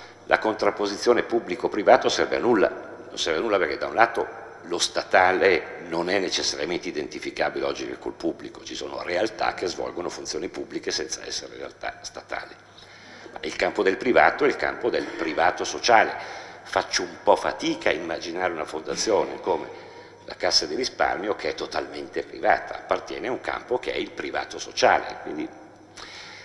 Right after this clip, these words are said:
eh, ho l'impressione che alcune, no, opposizioni appartengono a un conservatorismo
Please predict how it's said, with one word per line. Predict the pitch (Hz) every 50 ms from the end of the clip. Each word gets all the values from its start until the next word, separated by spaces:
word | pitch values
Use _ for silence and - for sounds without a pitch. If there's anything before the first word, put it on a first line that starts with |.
| - - -
eh, | - - - 52 53 - -
ho | 53 55
l'impressione | 71 92 87 87 95 87 - - 101 90
che | - - 73 - -
alcune, | 80 87 - - - 131 135 123 104 85 82 71 - - - -
no, | 65 76 82 90 78 - -
opposizioni | 80 - - - 104 98 110 120 - - 76 76 85 90
appartengono | 85 - - 87 82 - - 90 87 85 82 80 78
a | 85
un | 85 80 -
conservatorismo | - 92 92 85 - - 85 73 82 82 - - 76 76 80 80 76 71 - 71 69 -